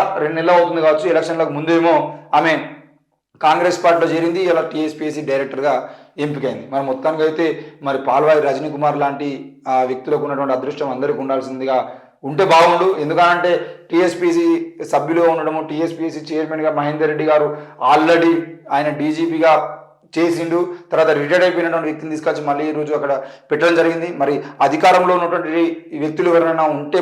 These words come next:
బాగుంటుందని చెప్పేసి ముందుగా భావించినప్పటికీ కూడా ఎవరు ఈ ఆరేళ్ల పాటు, ఐదేళ్ల పాటు ఈ పదవుల్లో ఉండి మళ్ళీ మీ పదవులకు మీరు వెళ్ళిపోండి అని చెప్తే ఎవరు ఉంటారు అని చెప్పేసి ఆలోచన చేసి మాజీ డీజీపీని అయితే తీసుకురావడం జరిగింది.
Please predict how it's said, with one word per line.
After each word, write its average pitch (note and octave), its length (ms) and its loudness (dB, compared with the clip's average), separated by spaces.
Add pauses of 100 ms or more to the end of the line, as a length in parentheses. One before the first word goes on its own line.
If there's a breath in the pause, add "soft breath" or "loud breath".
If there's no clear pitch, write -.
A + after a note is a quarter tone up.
బాగుంటుందని D#3 480 4
చెప్పేసి D3+ 280 -6
ముందుగా D3+ 260 0 (100)
భావించినప్పటికీ D3 680 -2
కూడా D#3+ 140 4 (500 loud breath)
ఎవరు G#3 240 4 (300)
ఈ E3+ 60 2 (140)
ఆరేళ్ల E3+ 380 4
పాటు, E3 220 2 (100)
ఐదేళ్ల D#3+ 360 -2
పాటు D#3+ 480 -2
ఈ D3+ 120 -4
పదవుల్లో D#3 440 0
ఉండి D3+ 240 -6
మళ్ళీ C#3+ 200 -2
మీ C#3+ 180 -8 (100)
పదవులకు D3 360 0
మీరు C3+ 120 -8
వెళ్ళిపోండి C#3+ 400 -4
అని C#3 120 -8
చెప్తే C#3+ 220 -4 (420 loud breath)
ఎవరు E3 200 2
ఉంటారు E3 340 2
అని D3 100 -4
చెప్పేసి D3 320 -2
ఆలోచన D3 320 0
చేసి D3+ 180 -6 (520 loud breath)
మాజీ D#3+ 220 4 (100)
డీజీపీని D#3 340 -4
అయితే D#3+ 160 -6
తీసుకురావడం D3+ 460 0
జరిగింది. D#3 240 -6